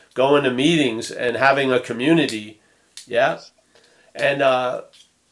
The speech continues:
after a few months, I said, "Oh, this must be how you feel when you belong." So it was great. So, yeah.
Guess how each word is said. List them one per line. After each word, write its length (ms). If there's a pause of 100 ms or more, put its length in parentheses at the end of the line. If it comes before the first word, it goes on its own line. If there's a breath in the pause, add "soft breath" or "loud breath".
(140)
after 320
a 40
few 220
months, 320
I 80
said, 220
"Oh, 160
this 260
must 300
be 140
how 180
you 160
feel 320
when 220
you 100
belong." 680 (180)
So 380
it 40
was 160
great. 360 (320)
So, 220
yeah. 340